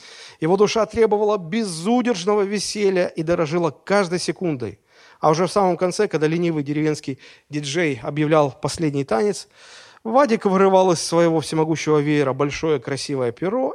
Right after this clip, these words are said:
и дискотека продолжалась с новой лазерной силой. Спал неутомимый Вадик,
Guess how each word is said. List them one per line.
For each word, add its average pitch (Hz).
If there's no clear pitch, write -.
и 285
дискотека 262
продолжалась 226
с -
новой 190
лазерной 165
силой. 127
Спал 233
неутомимый 202
Вадик, 175